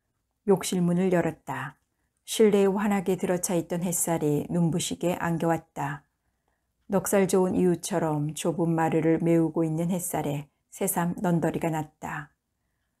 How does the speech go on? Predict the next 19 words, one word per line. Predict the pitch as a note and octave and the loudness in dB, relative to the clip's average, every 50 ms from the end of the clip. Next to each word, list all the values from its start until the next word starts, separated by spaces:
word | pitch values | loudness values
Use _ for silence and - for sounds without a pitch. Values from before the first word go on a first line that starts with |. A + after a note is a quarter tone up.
| _ _ _ _ - | _ _ _ _ -2
나는 | F#3 F3+ F3 F3 F3 F3 - - | 2 2 4 4 2 2 0 2
음지식물처럼 | F#3+ F3+ F3 - G3+ F#3 - A3 F#3+ F#3 F3+ F3+ F3+ - G#3 E3+ E3+ E3+ E3 D#3+ D#3+ E3+ F3 - | 2 2 2 2 0 0 0 2 2 2 2 0 0 -2 -2 0 0 0 0 0 -4 -6 -4 -4
회가 | A#3 G#3+ G3+ F#3+ | -2 0 0 0
들지 | F3+ F#3+ F3+ F3 E3+ - F#3 F3 | 2 2 2 2 2 0 0 2
않는 | E3+ E3 D#3+ E3 E3+ E3+ | 2 2 2 0 0 -2
가장자리를 | E3+ G3 F3+ F3+ F3+ F3+ F3 - E3+ E3 - D#3+ E3+ E3 | -2 -4 -2 -2 0 -2 0 -2 -2 -4 -4 -2 -4 -2
밟아 | E3 F#3 D#3 D3+ - D3 D3+ C#3 C#3 - _ _ _ _ _ | -2 -2 -4 -2 -2 -2 -4 -4 -6 -10 _ _ _ _ _
큰 | - - G3+ F#3+ | -4 -2 0 2
방으로 | F3 F3 E3 D#3 D#3 D#3+ D#3 | 2 2 0 0 0 -2 -2
갔다. | D#3+ D#3+ - _ _ - C#3+ B2+ B2 C#3+ - _ _ _ _ _ _ _ _ _ _ _ _ _ _ _ _ _ _ _ | -2 -4 -6 _ _ -8 -8 -6 -8 -10 -14 _ _ _ _ _ _ _ _ _ _ _ _ _ _ _ _ _ _ _
비죽이 | - G#3+ F3 - G#3+ F3+ G#3+ G3 F#3 F3+ | -6 -4 -2 -2 0 2 4 4 4 6
열린 | F3+ F3+ F3 E3+ E3 F3+ F3 | 4 4 4 4 2 2 2
문 | E3+ E3+ F3 E3+ E3 | 4 4 2 0 -2
틈새로 | - G3+ F#3 F3 - E3+ D#3 D#3 C#3+ C#3+ D3 - _ _ _ _ _ _ | -2 -4 -4 -2 -2 -2 0 0 -2 -2 -4 -8 _ _ _ _ _ _
아내가 | _ F3 F3+ F3 F#3 F3+ F#3+ F3+ | _ 0 2 2 2 2 0 0
그토록 | - - F3+ - - F#3 F#3 F3+ F3 - | -2 -4 -4 -2 -2 0 0 0 0 2
못 | - F3 E3+ E3+ - | 2 0 0 0 -2
견뎌 | - F3 E3+ E3 D#3+ F3 | -2 0 0 0 2 2
있던 | E3 D3+ - - _ - D#3+ D#3 D3+ D3 D3 D3 | 2 0 -2 -8 _ -6 -2 -2 0 0 -2 -2